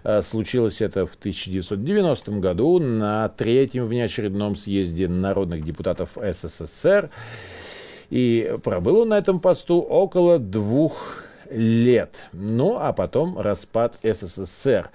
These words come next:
Конечно, многие обвиняют лично Михаила Сергеевича в этом, но, наверное, один человек,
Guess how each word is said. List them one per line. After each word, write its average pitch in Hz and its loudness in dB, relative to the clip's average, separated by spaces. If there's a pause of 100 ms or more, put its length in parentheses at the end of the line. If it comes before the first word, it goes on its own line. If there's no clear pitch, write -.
(760)
Конечно, 123 0
многие 107 2
обвиняют 101 -2
лично 190 2
Михаила 170 4
Сергеевича 139 2
в 113 2
этом, 110 2
но, 101 -2
наверное, 151 2
один 110 0
человек, 120 2